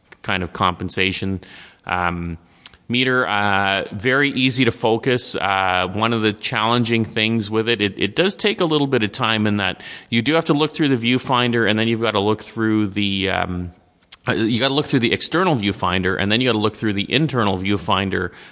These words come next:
uh, to focus, uh, the camera. So you are looking through two viewfinders, or, you know, you c-, you could, uh, set it, uh, I, I, I mostly Sunny sixteen t-, today, so I could have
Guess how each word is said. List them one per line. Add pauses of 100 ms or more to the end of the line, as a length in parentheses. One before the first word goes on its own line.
(100)
uh,
to
focus,
uh,
the
camera.
So
you
are
looking
through
two
viewfinders, (320)
or,
you
know,
you
c-,
you
could,
uh,
set
it,
uh,
I,
I,
I
mostly
Sunny
sixteen
t-,
today,
so
I
could
have